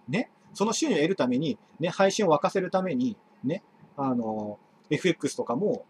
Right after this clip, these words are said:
取引したわけやん。で、それで負けたわけやん。みんな、それでなんかそういうネタとしてやったわけだから、経費の定義的にはその収入を得るために、えー、使ったお金やん。うん。そっちの定義だとしたら、別に雑所得とかそういう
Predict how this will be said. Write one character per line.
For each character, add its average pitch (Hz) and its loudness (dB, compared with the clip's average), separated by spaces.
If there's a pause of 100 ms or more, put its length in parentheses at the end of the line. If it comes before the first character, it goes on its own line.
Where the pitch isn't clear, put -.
取 160 4
引 131 -4
し - -12
た 113 -8
わ 110 -4
け 110 -8
や 95 -8
ん。 101 -8
で、 147 0
そ 202 -2
れ 196 0
で 185 0
負 143 0
け - -2
た - 4
わ 151 4
け 101 -8
や - -12
ん。 - -20 (320)
み 170 0
ん 180 -2
な、 175 4
そ 214 -2
れ 233 2
で 220 4
な 147 0
ん - -4
か 127 0
そ 185 -4
う 175 -2
い 165 2
う 147 2
ネ 143 -2
タ 202 -2
と 208 -2
し - -8
て 208 -2
や 190 4
っ - -4
た 208 0
わ 202 4
け 170 -2
だ 208 0
か 202 -6
ら、 190 -4 (220)
経 262 2
費 185 -2
の 123 2
定 147 2
義 143 -4
的 147 -2
に 127 0
は 101 -4
そ - -6
の 196 0
収 214 -2
入 160 0
を - 0
得 156 0
る 302 -4
た 131 0
め 110 -2
に、 110 -2 (360)
え 123 0
ー、 113 0
使 - -4
っ 139 2
た 151 4
お 101 0
金 123 2
や 220 -6
ん。 - -14 (600)
う - -12
ん。 - -12 (300)
そ - -2
っ 214 -2
ち 262 0
の 247 6
定 269 2
義 165 2
だ 107 0
と 98 -12
し - -12
た 117 -4
ら、 127 0
別 123 -6
に 127 -2
雑 127 0
所 - -4
得 - -2
と - -6
か - -14
そ 127 -2
う 123 0
い 123 -2
う 123 -6